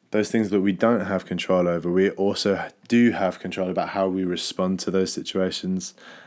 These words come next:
and making positive steps and surrounding yourself with, you know, a great support network is gonna be key to making sure that you, um, come out of those situations stronger,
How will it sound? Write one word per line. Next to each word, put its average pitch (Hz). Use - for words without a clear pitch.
and 90
making 98
positive 95
steps -
and 90
surrounding 95
yourself 92
with, 92
you 98
know, 87
a 95
great 95
support 90
network 87
is 90
gonna 90
be 87
key 92
to 87
making 90
sure 90
that 80
you, 82
um, 85
come 95
out 85
of 90
those 92
situations 87
stronger, 98